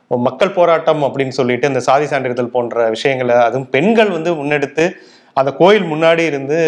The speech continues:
போராட்டம் பண்றாங்க, நூற்றுக்கணக்கானோர் உட்கார்ந்து பண்றாங்க அப்படிங்கிறதே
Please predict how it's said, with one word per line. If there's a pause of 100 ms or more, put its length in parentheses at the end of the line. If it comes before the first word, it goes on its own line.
(140)
போராட்டம்
பண்றாங்க,
நூற்றுக்கணக்கானோர்
உட்கார்ந்து
பண்றாங்க
அப்படிங்கிறதே